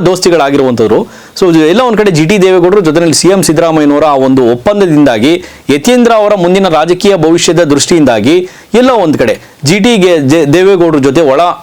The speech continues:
ಒಪ್ಪಂದವನ್ನ ಮಾಡ್ಕೊಂಡು ಮಗನಿಗೆ ಮುಂದಿನ ಚುನಾವಣೆಗಳಲ್ಲಿ ಒಂದಷ್ಟು ಅನುಕೂಲವನ್ನ ಮಾಡ್ಕೊಂಡ್ರೆ ಆ, ಆ, ಅದೇ ದೃಷ್ಟಿನಲ್ಲೂ ಕೂಡ ಜಿ ಟಿ ದೇವೇಗೌಡರು ತಮ್ಮ ಮಗನಿಗೆ ಅನುಕೂಲ ಆಗುವಂತ ಒಂದು ಮುಂದಿನ ರಾಜಕೀಯ ಭವಿಷ್ಯದ ಹಾದಿಯನ್ನ ಹಿಡಿದ್ರು ಕೂಡ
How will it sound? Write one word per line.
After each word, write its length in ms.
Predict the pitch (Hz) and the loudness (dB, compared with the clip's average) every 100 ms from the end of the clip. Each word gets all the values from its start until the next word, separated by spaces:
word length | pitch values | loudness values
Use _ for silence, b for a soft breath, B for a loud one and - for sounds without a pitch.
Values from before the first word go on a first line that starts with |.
| - - | -10 -6
ಒಪ್ಪಂದವನ್ನ 500 | 147 156 165 151 143 | -4 -2 -2 0 0
ಮಾಡ್ಕೊಂಡು 640 | 135 123 131 131 120 113 B B B 143 | 0 -2 -2 -2 -2 -2 B B B -2
ಮಗನಿಗೆ 460 | 165 196 214 190 | 0 0 0 0
ಮುಂದಿನ 320 | 175 160 185 | 0 0 0
ಚುನಾವಣೆಗಳಲ್ಲಿ 640 | 175 160 151 147 139 139 139 | 0 0 0 0 0 0 0
ಒಂದಷ್ಟು 400 | 135 135 - 131 | 0 -2 0 0
ಅನುಕೂಲವನ್ನ 500 | 127 139 156 147 139 | 0 0 0 0 0
ಮಾಡ್ಕೊಂಡ್ರೆ 680 | 123 123 127 131 123 139 139 B B - | 0 0 -2 -2 -2 -4 -6 B B -4
ಆ, 80 | 139 151 113 | -2 0 0
ಆ, 360 | 135 156 151 135 | 0 0 0 0
ಅದೇ 180 | 160 | 0
ದೃಷ್ಟಿನಲ್ಲೂ 500 | 233 196 - 175 170 | 0 -2 0 0 0
ಕೂಡ 160 | 151 165 151 - - | 0 0 -2 -6 -6
ಜಿ 120 | 120 | -2
ಟಿ 200 | 147 202 | -2 0
ದೇವೇಗೌಡರು 380 | 165 160 147 143 | 0 0 0 0
ತಮ್ಮ 260 | 131 202 202 | -2 -2 0
ಮಗನಿಗೆ 440 | 156 151 151 123 - B B | 0 0 0 -2 -4 B B
ಅನುಕೂಲ 320 | 151 170 196 180 | -4 -2 0 0
ಆಗುವಂತ 440 | 151 143 139 131 | 0 0 0 0
ಒಂದು 300 | 156 151 147 | 0 0 0
ಮುಂದಿನ 360 | 139 175 190 151 | 2 0 0 0
ರಾಜಕೀಯ 420 | 143 143 - 160 | -2 -2 -2 0
ಭವಿಷ್ಯದ 420 | 135 143 139 147 | 0 0 0 -2
ಹಾದಿಯನ್ನ 540 | 131 110 151 160 147 135 | 0 0 0 0 0 0
ಹಿಡಿದ್ರು 360 | 120 139 143 | -2 0 0
ಕೂಡ 180 | 117 139 | 0 -2